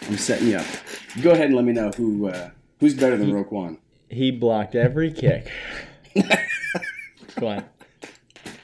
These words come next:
Speaker 2: I just don't know how many times I have to tell you fools that he blocked every kick. He blocked six kicks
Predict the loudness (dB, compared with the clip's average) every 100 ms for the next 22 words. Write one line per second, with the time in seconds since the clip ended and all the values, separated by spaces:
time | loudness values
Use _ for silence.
0 | _ -20 -18 -18 -20 -20 _ -20 -10 -10
1 | -10 -16 -18 -16 -4 0 0 2 2 4
2 | 2 2 0 2 2 2 0 2 2 2
3 | 0 -4 -8 -12 -12 -16 -18 -20 _ _
4 | -10 -6 -4 -4 -6 -12 0 4 4 4
5 | 4 0 -4 -6 -2 -2 -4 -8 -14 -16
6 | -2 0 0 2 4 2 2 0 2 0
7 | -4 -8 -8 -8 -12 -20 _ _ _ _
8 | _ _ _ _ -6 0 0 4 2 2
9 | 0 0 0 -4 -14 0 2 4 4 2
10 | -2 2 2 2 -2 -4 0 0 -2 -14